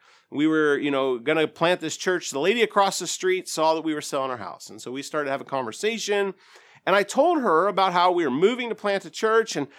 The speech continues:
I was excited, but I was scared. And she said, "Well, well, why would you do it then? Maybe if you're scared, you just shouldn't do it." And I remember saying to her, "If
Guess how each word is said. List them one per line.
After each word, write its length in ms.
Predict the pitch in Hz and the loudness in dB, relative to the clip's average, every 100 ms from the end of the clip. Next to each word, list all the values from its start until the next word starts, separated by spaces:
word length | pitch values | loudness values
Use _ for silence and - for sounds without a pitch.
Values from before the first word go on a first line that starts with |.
| - | -8
I 80 | 147 | -2
was 140 | 156 143 | 0 -2
excited, 720 | - - 262 311 254 175 156 | -4 0 4 4 4 -2 -2
but 100 | 160 | -6
I 40 | |
was 120 | 127 | -6
scared. 800 | - - - 349 254 110 104 - _ _ _ _ _ _ | -4 -6 -6 -6 -6 -8 -16 -20 _ _ _ _ _ _
And 120 | 180 | -6
she 140 | - 214 | -6 -6
said, 180 | 247 226 | -4 -4
"Well, 240 | 226 - - | -4 -6 -10
well, 380 | 190 214 220 _ - | -2 -2 -2 _ -6
why 260 | 180 220 | -2 0
would 200 | 269 220 | 0 -2
you 80 | 208 | -6
do 180 | 170 285 | -2 -4
it 140 | 359 | -4
then? 340 | 117 104 - 127 | -8 -14 -16 -10
Maybe 240 | 151 220 277 | -2 0 0
if 100 | 277 | -4
you're 80 | 202 | -8
scared, 460 | - 220 269 214 | -6 -4 -4 -4
you 80 | 196 | -8
just 200 | 175 214 | -8 -6
shouldn't 380 | - 240 208 135 | -6 -6 -8 -6
do 220 | 254 330 | -4 -4
it." 200 | 120 - - - | -4 -10 -20 -8
And 100 | 165 | 0
I 40 | 226 | 4
remember 360 | 233 294 262 | 4 4 2
saying 460 | - - 311 339 311 | -2 0 2 0 -2
to 160 | 147 | -6
her, 400 | 110 113 104 107 _ _ _ _ - | -8 -8 -8 -10 _ _ _ _ 2
"If 240 | 196 202 | 4 4